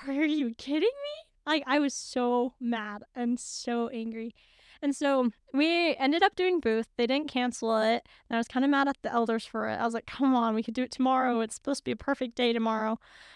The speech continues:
But they didn't. And so we ended up going to do booth in the rain, and my hands were cold, my feet were soaked. I had, like, long pants on,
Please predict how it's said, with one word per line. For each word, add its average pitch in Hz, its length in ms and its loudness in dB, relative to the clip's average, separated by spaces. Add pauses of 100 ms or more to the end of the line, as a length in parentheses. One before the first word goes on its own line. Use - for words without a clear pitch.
(140)
But 254 300 4 (100)
they 262 180 2
didn't. 233 460 0
And 247 180 4
so 240 320 0 (640)
we 330 120 4
ended 320 220 4
up 269 140 4
going 262 400 4
to - 140 -8
do 247 180 2
booth 233 420 -2 (500)
in 254 160 4
the 269 100 2
rain, 233 460 0 (260)
and 233 880 0 (140)
my 226 80 -2
hands 226 260 0
were 320 80 -4
cold, 302 420 -2
my 233 100 0
feet 254 300 -8
were 294 80 -10
soaked. 240 500 0 (100)
I 262 100 4
had, 277 160 2
like, 247 260 2 (680)
long 233 340 2
pants - 400 -6
on, 349 200 2